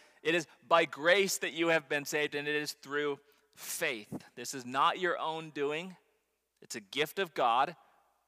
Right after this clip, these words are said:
so that no one can boast, so that we can't brag about what we did to earn God's favor. Do you see that? The work of Jesus that I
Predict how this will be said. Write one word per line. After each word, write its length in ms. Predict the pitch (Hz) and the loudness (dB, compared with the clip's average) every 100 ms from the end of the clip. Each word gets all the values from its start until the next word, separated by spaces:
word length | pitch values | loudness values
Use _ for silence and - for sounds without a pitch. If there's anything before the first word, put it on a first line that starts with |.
| _ _ | _ _
so 200 | - 131 | -10 -6
that 140 | 117 | -6
no 200 | 120 135 | -4 -6
one 380 | 143 139 139 135 _ _ _ _ | -6 -8 -8 -12 _ _ _ _
can 180 | - 123 | -12 -10
boast, 540 | 87 73 - - - _ _ _ _ _ | -12 -14 -16 -16 -18 _ _ _ _ _
so 180 | - - | -18 -12
that 40 | 135 | -6
we 120 | 151 | -6
can't 420 | - 151 147 - _ _ | -4 -4 -4 -8 _ _
brag 480 | - 135 127 123 113 - - _ - | -4 0 2 0 -4 -18 -20 _ -18
about 320 | 117 127 117 | -4 -2 -2
what 160 | 131 | -6
we 100 | 139 | -6
did 360 | 123 117 113 117 _ _ _ _ _ _ | -6 -4 -4 -8 _ _ _ _ _ _
to 80 | - | -10
earn 160 | 120 120 | -8 -8
God's 320 | 113 113 - | -6 -6 -8
favor. 320 | 127 123 110 | -8 -8 -8
Do 80 | 104 | -10
you 60 | |
see 260 | 107 - 139 | -8 -8 -10
that? 260 | 113 90 _ _ _ _ _ _ _ _ | -14 -18 _ _ _ _ _ _ _ _
The 100 | 117 | -18
work 440 | 110 147 165 - _ _ _ _ | -4 -2 -2 -6 _ _ _ _
of 160 | 135 120 | -10 -6
Jesus 500 | - 156 165 131 123 | -4 -4 -2 -2 -2
that 120 | 135 | 2
I 140 | 143 | 2